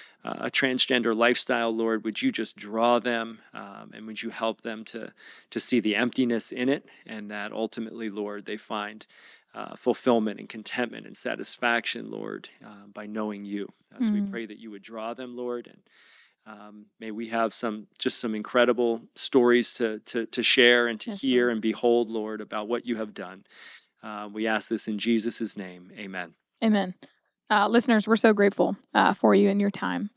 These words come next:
Speaker 2: Um, and if you have any stories of conversations you're having, please encourage the church.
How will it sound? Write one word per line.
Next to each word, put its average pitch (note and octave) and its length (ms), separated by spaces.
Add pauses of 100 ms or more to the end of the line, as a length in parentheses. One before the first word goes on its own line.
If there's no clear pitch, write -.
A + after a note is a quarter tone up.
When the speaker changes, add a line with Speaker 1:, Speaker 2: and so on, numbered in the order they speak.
Speaker 2:
Um, G3 280
and A3 260
if G#3 160
you C#4+ 240
have A3+ 300
any G#3+ 200
stories G#3+ 560
of A3+ 100
conversations G#3+ 580
you're G3+ 140
having, F3+ 400
please B3 320
encourage B3+ 380
the A#3 80
church. - 400